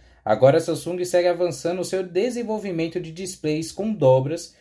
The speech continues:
e apresentou um dispositivo com duas articulações. A revelação foi feita durante o evento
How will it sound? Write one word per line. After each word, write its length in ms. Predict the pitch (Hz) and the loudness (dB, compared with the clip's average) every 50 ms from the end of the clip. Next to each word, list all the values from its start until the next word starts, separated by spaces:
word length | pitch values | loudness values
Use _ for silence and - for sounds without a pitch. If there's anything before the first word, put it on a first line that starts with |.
| _ _ _ | _ _ _
e 160 | - 120 123 135 | -6 2 6 6
apresentou 600 | 160 196 - 208 196 180 185 170 135 170 175 190 | 6 6 4 0 -4 -4 -4 -6 -2 -2 -2 -2
um 80 | 202 | -2
dispositivo 760 | 196 - - - 214 202 208 - - - 214 202 202 214 208 | -6 -12 -8 -8 -6 -6 -6 -10 -8 -8 -8 -6 -6 -6 -6
com 240 | 208 208 190 180 160 | -6 -6 -6 -4 -4
duas 640 | 139 131 151 196 240 240 240 233 233 - - _ - | -4 -2 0 4 4 4 4 4 -2 -10 -14 _ -2
articulações. 1160 | 170 208 254 254 - - _ - 196 196 208 202 - - - 117 107 98 - - - - _ _ _ _ _ _ _ _ _ _ _ _ _ - _ _ _ - | 0 0 0 -2 -4 -14 _ -8 -4 -4 -4 -4 -4 -4 -2 -2 -2 -4 -10 -16 -20 -20 _ _ _ _ _ _ _ _ _ _ _ _ _ -20 _ _ _ 0
A 120 | 131 139 | 4 4
revelação 760 | 139 156 156 151 165 175 170 175 170 175 - 170 180 202 214 | 4 6 4 4 4 4 4 4 2 2 2 0 0 0 -2
foi 160 | 208 214 196 | -2 -4 -6
feita 340 | 196 196 185 185 190 190 185 | -4 -2 -2 -4 -2 -2 -4
durante 440 | 175 165 160 147 147 147 143 - 170 | -2 -2 -2 -2 -2 -2 -2 -2 0
o 60 | 175 | 0
evento 540 | 185 180 160 170 175 202 214 - 240 226 | 0 0 0 0 0 0 -2 -6 -8 -14